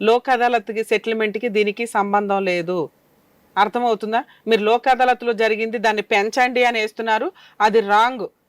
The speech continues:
లోక్ అదాలత్ ఆర్డర్ మీద కోర్టుకి రావడం కుదరదు. మీరు మెయింటెనెన్స్ కేసు విడిగా వేసుకోవాలి. మీరు ప్రతిసారి ఆ లోక్ అదాలత్ ఆ-, ఆర్డర్ని ఇంప్లిమెంట్ చేయండి అని వేస్తున్నారు. లోక్ అదాలత్ ఆర్డర్ని ఇంప్లిమెంట్ చేసే రైట్స్ కోర్టుకి లేవు.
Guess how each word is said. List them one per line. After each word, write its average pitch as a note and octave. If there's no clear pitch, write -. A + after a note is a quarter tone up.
లోక్ B3
అదాలత్ C4
ఆర్డర్ A3+
మీద A#3
కోర్టుకి C4
రావడం B3
కుదరదు. G#3
మీరు C4+
మెయింటెనెన్స్ C#4
కేసు C4
విడిగా A#3+
వేసుకోవాలి. A#3+
మీరు A3+
ప్రతిసారి C#4+
ఆ G#3
లోక్ A3+
అదాలత్ C#4
ఆ-, B3+
ఆర్డర్ని B3+
ఇంప్లిమెంట్ C#4
చేయండి C4
అని B3+
వేస్తున్నారు. A3+
లోక్ B3
అదాలత్ C#4
ఆర్డర్ని C4
ఇంప్లిమెంట్ C4
చేసే B3+
రైట్స్ A#3+
కోర్టుకి B3
లేవు. A#3+